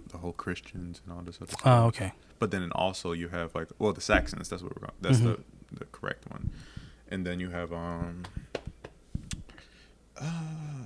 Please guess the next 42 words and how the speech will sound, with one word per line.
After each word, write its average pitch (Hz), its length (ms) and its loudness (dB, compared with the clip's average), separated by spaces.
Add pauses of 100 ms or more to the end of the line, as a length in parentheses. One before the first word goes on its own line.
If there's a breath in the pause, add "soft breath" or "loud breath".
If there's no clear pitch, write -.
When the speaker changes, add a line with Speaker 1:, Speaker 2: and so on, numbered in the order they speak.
Speaker 1:
uh, 98 200 2 (1120 soft breath)
I'm 107 80 0
trying 110 200 2
to 95 80 2
think. - 460 0 (2750 soft breath)
Just, - 280 10
ju-, 113 260 6
just, 123 300 4
just 113 220 4
look 104 120 6
into 87 220 2
it. - 100 4
It's 95 140 2
really 87 240 6
good. 87 160 2
It's, - 400 2
I, 104 220 10
I 107 100 12
would 107 140 8
say, 98 180 6
like, 85 180 4
if - 300 -6
you 98 140 4
want 98 240 2
something 95 340 2
shorter 95 400 4
to 95 120 2
watch, 95 360 4
that's - 160 -2
not - 100 8
Speaker 2:
Mm-hmm. 110 80 6
Speaker 1:
Game 92 140 6
of 87 100 0
Thrones, 104 560 2
I - 60 2
feel - 160 0
like 80 120 2
that's 82 200 2
a - 20 0
good - 160 -2
stepping - 360 -2
stone. - 260 -6